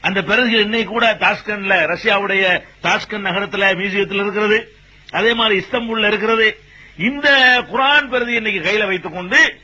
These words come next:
உங்கள் கையில் இருக்கிற குர்ஆன் பிரதியை வச்சு பாத்தீங்கன்னா ரெண்டும் ஒரே மாதிரியா இருக்கும். அந்த காலத்தில் உள்ள எழுத்துக்கள் ரெண்டும் மாறி இருக்குமே தவிர வாசிக்கிற முறைகள் வந்து ஒரே மாதிரியா இருக்கிற அற்புதத்தை பார்க்கிறோம். எந்த ஒரு மாற்றத்தையும் காணோம்.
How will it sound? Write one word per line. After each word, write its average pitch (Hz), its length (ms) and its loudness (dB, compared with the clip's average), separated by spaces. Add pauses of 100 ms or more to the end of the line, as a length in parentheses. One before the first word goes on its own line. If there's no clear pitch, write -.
(280)
உங்கள் 247 320 -2
கையில் 269 340 0
இருக்கிற 240 280 -2
குர்ஆன் 226 340 -2
பிரதியை 214 280 -2
வச்சு 196 240 -2 (260)
பாத்தீங்கன்னா 208 520 0 (420)
ரெண்டும் 285 320 0
ஒரே 254 220 4
மாதிரியா 240 320 0
இருக்கும். 139 220 -6 (420)
அந்த 208 240 -2
காலத்தில் 262 420 0
உள்ள 262 200 -2
எழுத்துக்கள் 254 760 0
ரெண்டும் 262 120 -2
மாறி 233 240 2
இருக்குமே 214 280 -6
தவிர 190 280 0 (560)
வாசிக்கிற 269 640 0
முறைகள் 240 420 0
வந்து 226 340 -6
ஒரே 285 260 2
மாதிரியா 269 400 0
இருக்கிற 214 440 0 (140)
அற்புதத்தை 262 540 -4
பார்க்கிறோம். 185 400 -4 (340)
எந்த 302 300 -4 (140)
ஒரு 320 160 0
மாற்றத்தையும் 285 500 0
காணோம். 220 260 0